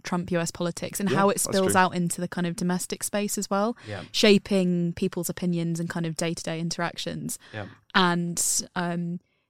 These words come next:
Speaker 1: like you say, with, I feel like everyone's talking about Saltburn, but it's, it,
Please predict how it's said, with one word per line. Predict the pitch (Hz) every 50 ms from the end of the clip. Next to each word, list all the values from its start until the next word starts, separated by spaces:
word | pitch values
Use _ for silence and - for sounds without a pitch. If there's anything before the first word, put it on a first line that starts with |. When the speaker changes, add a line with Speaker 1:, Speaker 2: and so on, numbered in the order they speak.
| _ _ _ _ _ _ - - -
Speaker 1:
like | - 196 175 135
you | 185
say, | 175 - 196 180 175 175
with, | 170 170 170 - - 196
I | - 190
feel | - - 226 208
like | 190 180 - - - -
everyone's | 147 180 180 175 175 175 175 -
talking | - 175 - -
about | 180 180 - 180
Saltburn, | - 196 180 180 - 185 180 180
but | 175 - 175 175
it's, | 175 160 170 - - -
it, | - 135 - -